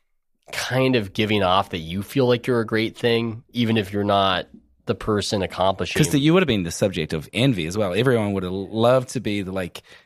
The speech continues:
Speaker 2: the, the fly
Speaker 1: Yeah.
Speaker 2: on the wall of the Warriors
Speaker 1: It's
Speaker 2: at that time.
Speaker 1: funny. Yeah, I do have the story where, um, I was at a practice and I was there with, uh, with Marcus Thompson, my friend who eventually became my colleague.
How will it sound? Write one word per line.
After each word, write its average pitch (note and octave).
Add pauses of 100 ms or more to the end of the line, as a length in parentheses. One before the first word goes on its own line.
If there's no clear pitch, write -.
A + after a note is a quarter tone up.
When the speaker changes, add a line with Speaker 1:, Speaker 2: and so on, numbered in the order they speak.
(140)
Speaker 2:
the, A#2
the G#2+
fly B2+
Speaker 1:
Yeah. B2+
Speaker 2:
on B2
the A2
wall G#2
of F2+
the F#2+
Warriors F#2
Speaker 1:
It's D#2
Speaker 2:
at D#2
that D2
time. - (180)
Speaker 1:
funny. G#2
Yeah, G#2+
I G#2+
do A2+
have A2
the G#2
story G2+
where, F#2
um, D#2 (340)
I G#2
was G2+
at G#2+
a G2
practice G2+ (200)
and F#2 (540)
I G2+
was G2
there G2+
with, F#2+
uh, F#2+
with F2+
Marcus G2
Thompson, F#2
my E2+
friend E2+
who E2+
eventually E2+
became E2+
my D2+
colleague. E2